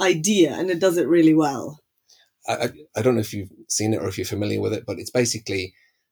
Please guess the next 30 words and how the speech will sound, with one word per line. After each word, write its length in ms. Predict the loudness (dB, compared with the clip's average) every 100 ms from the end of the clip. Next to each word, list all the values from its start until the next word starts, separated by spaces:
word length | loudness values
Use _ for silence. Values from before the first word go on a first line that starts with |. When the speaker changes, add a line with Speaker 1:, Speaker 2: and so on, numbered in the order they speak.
| _ -6
Speaker 2:
uh, 240 | -4 -4 -6 -2
you're 140 | -2
stupid 300 | 0 -2 -2
when 100 | -4
you're 140 | -2 -4
young. 320 | -4 -8 -20 _ -2
Speaker 1:
Yeah, 220 | -2 -2 _ -12
that's 240 | -10 -2
Speaker 2:
is, 160 | -2 0
is 220 | -2 -2
the 80 | -4
thing. 420 | -2 -4 -6 -14 _ _ _ _ -6
Uh, 240 | -2 -2 -2 -4
but 300 | -2 -2 -4 -16
the, 200 | -10 -10
the, 160 | -8 -10
what 260 | -6 -6 -8 _ -8
gives 160 | -4 -2
it 140 | -4 -6 -12 -8
an 80 |
extra 260 | -8 -8 -6
edge 300 | -4 -2 -4
is 160 | -6 -6
that 140 | -6
they're 160 | -4 -2
all 160 | -2
adults, 400 | -4 -8 -10 -8
essentially. 420 | -8 -8 -8 -2 0
I 20 |
mean, 280 | 0 -2